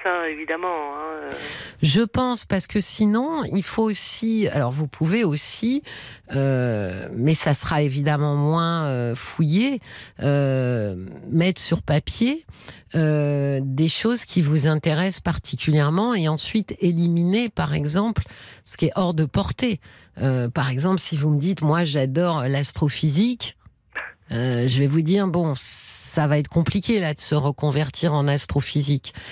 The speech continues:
Speaker 2: Mais au moins, ce que je veux dire par là, c'est de mettre tout, puis d'éliminer ensuite ce qui est franchement trop compliqué. Ça
Speaker 1: Oui.
Speaker 2: peut être aussi un début. Est-ce qu'il y a des choses,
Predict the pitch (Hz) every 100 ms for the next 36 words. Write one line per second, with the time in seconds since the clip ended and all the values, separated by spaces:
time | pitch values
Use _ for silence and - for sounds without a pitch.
0 | - - 165 185 196 208 247 285 330 -
1 | - - - - - 175 190 180 196 190
2 | 196 254 - 196 175 214 - - 302 302
3 | - - 185 170 185 180 190 202 220 208
4 | - - 233 - - 196 - - - -
5 | - - 190 - 208 208 - 190 196 190
6 | 220 - 254 - _ _ _ _ _ _
7 | _ _ _ - - 160 180 208 - 196
8 | - 214 202 185 202 220 285 185 - 196
9 | 165 185 - - 233 220